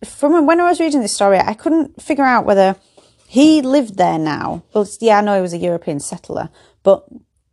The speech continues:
I couldn't figure out if he was, like, he'd set up shop there now and he'd been living there a while, and then there was this clan leader or a tribe, a leader of a tribe,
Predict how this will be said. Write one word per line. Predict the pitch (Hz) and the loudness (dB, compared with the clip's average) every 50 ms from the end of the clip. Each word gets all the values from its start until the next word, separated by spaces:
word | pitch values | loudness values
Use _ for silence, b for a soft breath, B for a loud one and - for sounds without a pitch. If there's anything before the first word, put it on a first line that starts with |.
| _ _ _ _ _ _ _ _ - | _ _ _ _ _ _ _ _ -8
I | 226 | -8
couldn't | 226 - - 269 254 - - | -6 -2 -2 -2 -2 -4 -6
figure | - - 214 233 214 208 | -6 -4 0 2 2 2
out | 202 202 196 - - | 2 2 0 -2 -6
if | 196 - | -14 -8
he | - 226 233 | -6 -4 -4
was, | 233 214 214 190 190 - _ - - - | -2 -4 -4 -6 -8 -12 _ -20 -16 -8
like, | 180 180 175 - - - | -6 -6 -6 -6 -8 -14
he'd | - - 185 175 165 - | -10 -8 -6 -6 -8 -8
set | - - - - - | -10 -8 -6 -6 -6
up | - - | -6 -8
shop | - - 247 240 - - | -4 -2 -2 -2 -2 0
there | 247 240 233 | 0 0 0
now | 220 226 220 | 0 0 -2
and | 220 208 | -4 -4
he'd | 175 156 | -4 -6
been | 165 160 160 | -6 -6 -6
living | 160 160 165 165 | -6 -6 -8 -8
there | 156 143 - 151 | -8 -6 -6 -6
a | 151 | -4
while, | 156 165 185 208 226 233 233 220 - | -2 0 2 2 2 2 0 -2 -2
and | 180 165 | -4 -4
then | 160 156 160 | -4 -4 -4
there | 160 160 | -4 -4
was | 165 160 151 - | -4 -4 -6 -8
this | - 156 151 - - - - - - _ _ _ | -10 -10 -10 -12 -14 -18 -20 -20 -20 _ _ _
clan | - - 208 190 202 214 220 | -8 -4 -2 -2 -2 -2 -4
leader | 226 226 226 226 220 226 220 220 226 220 b b b b b b b b b b _ | -4 -4 -6 -4 -2 0 0 0 0 -2 b b b b b b b b b b _
or | - 165 165 160 | 0 0 0 0
a | |
tribe, | 156 - - 190 185 196 202 202 208 - - | -2 -4 -2 0 0 2 0 0 -2 -4 -6
a | 175 165 | -6 -6
leader | - - 180 - - - 180 180 175 175 175 | -6 -8 -10 -8 -6 -6 -6 -6 -6 -6 -6
of | 165 170 | -8 -10
a | 160 | -12
tribe, | - - 196 202 208 220 220 220 214 - - | -8 -2 0 2 2 2 2 0 -2 -6 -10